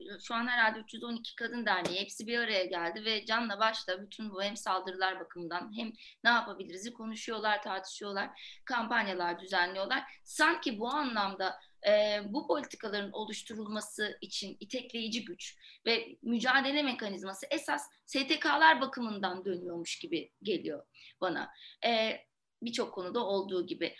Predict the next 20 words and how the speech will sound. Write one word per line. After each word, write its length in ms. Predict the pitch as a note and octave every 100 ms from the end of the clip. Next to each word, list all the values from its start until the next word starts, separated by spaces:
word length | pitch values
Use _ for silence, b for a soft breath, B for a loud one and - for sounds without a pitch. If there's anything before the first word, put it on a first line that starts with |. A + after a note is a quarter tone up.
| -
Aslında 360 | F#4+ F#4+ E4+
işin 400 | D#4+ C4+ D#4+ C#4+
yasa 300 | A#3 G#3+ -
yapıcı 400 | F4 C4+ F#3+ F#3
ayağı, 400 | - F3+ E3+ E3
işte 200 | - -
o 100 | A3
politikaları 540 | G#3 A#3+ A#3 C4+ C4 -
üreten, 560 | G#3+ G#3+ C4+ B3 A#3+ b b -
e, 220 | G3+ G3
ayağı 420 | F#3+ - F#3 G3+ - -
mecliste. 720 | C#4+ D4+ A3+ F#3 - - - - B B B -
E, 80 | A#3+ A#3+ B3 A#3+ A#3+ A3 - A3 G#3+ F3 - -
ve 140 | D#4+ D#4 - _ _ _ _ _
orada 400 | - A3 G#3+ F#4
da 120 | F#4+ D4
bir 120 | C#4+
eşitlik 680 | A#3+ - - F#3+ F#3+ - -
sorunumuz 840 | - - - A3 F#3 E3+ E3 -
var. 260 | D#3+ D3